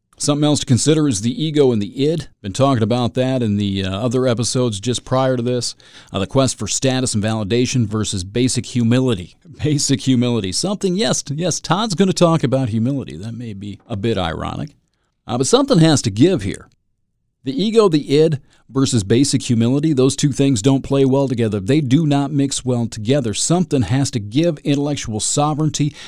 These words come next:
and a comforting and compulsive validation addiction, those things are diametrically opposed. They are fully incompatible.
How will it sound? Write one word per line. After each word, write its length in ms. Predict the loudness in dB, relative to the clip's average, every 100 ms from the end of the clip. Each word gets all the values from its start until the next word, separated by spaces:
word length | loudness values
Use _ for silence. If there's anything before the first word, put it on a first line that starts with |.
| -14
and 160 | -6 -6
a 60 | -6
comforting 580 | -2 0 2 0 0 -2
and 200 | -4 -2
compulsive 720 | -2 0 0 0 2 2 0 -4
validation 880 | -2 -2 0 -2 0 2 2 2 0
addiction, 520 | 2 0 0 0 0 -4 -16 -6
those 480 | -2 4 6 6 4
things 360 | 2 2 4 2
are 140 | 0
diametrically 880 | 0 0 2 4 4 2 -2 0 -2
opposed. 680 | -2 -2 0 2 2 -2 -2
They 200 | 0 0
are 280 | -2 -2 -4
fully 540 | -2 0 0 0 -2 -4 -20 -20 -6
incompatible. 960 | -4 -2 0 0 0 0 -2 -4 -10